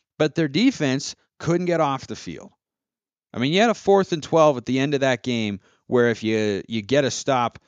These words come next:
the game is iced. Instead, you allow Arizona a glimmer of hope with a ball completed behind the line of scrimmage. Defense has gotta be able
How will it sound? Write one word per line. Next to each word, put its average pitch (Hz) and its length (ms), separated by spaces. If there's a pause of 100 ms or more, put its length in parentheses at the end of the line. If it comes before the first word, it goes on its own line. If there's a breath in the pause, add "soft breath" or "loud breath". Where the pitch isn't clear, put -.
(260)
the 107 100
game 123 280
is 95 160
iced. 95 520
Instead, 143 440
you 139 140
allow 131 340
Arizona 123 680
a 98 40
glimmer 113 440
of 87 80
hope 123 420 (1700)
with 117 160
a 113 40
ball 127 280
completed 120 500
behind 120 400
the 107 60
line 110 240
of 90 80
scrimmage. - 520 (460)
Defense 185 480
has 120 140
gotta 120 420
be 107 280
able 95 440